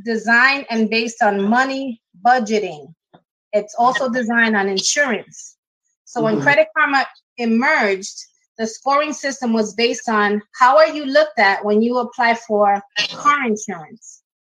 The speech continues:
Speaker 2: Mm-hmm.
Speaker 1: And so it evolved as people started to get more inclined on credit, right? And so unfortunately, the vantage score could be misleading. So I always tell people this,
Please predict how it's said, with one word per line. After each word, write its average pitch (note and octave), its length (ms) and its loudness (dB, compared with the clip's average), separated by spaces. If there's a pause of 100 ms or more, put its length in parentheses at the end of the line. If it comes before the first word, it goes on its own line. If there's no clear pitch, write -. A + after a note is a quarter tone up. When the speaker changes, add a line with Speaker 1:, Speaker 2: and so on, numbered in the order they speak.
(180)
Speaker 2:
Mm-hmm. E3 840 2 (140)
Speaker 1:
And A#3+ 180 -6
so A#3+ 280 -2 (100)
it B3+ 120 0
evolved C4 720 4
as A#3 260 0
people C#4+ 280 -12
started B3 380 -4
to C4 100 -14
get A3+ 220 -4
more B3 320 2
inclined A#3 640 -4 (100)
on A#3 260 -2 (300)
credit, G#3+ 360 -2 (640)
right? A3 240 2
And B3 160 -4
so B3+ 220 -4
unfortunately, G#3+ 1080 -2 (360)
the A3+ 100 -4
vantage D#4 440 0
score A3+ 520 0
could A3+ 160 -6
be B3 140 -2
misleading. G#3+ 680 -4
So - 160 -4
I G3+ 100 2
always E4 300 -2
tell D4 180 2
people G#3 300 -8
this, - 360 -20